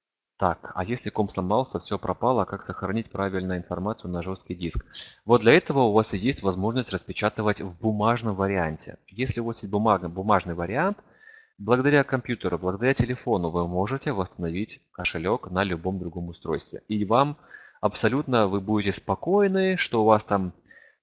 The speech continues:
сможет быть вексер с десятью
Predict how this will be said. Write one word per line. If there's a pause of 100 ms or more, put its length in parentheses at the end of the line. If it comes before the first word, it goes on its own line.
(140)
сможет
быть
вексер (520)
с
десятью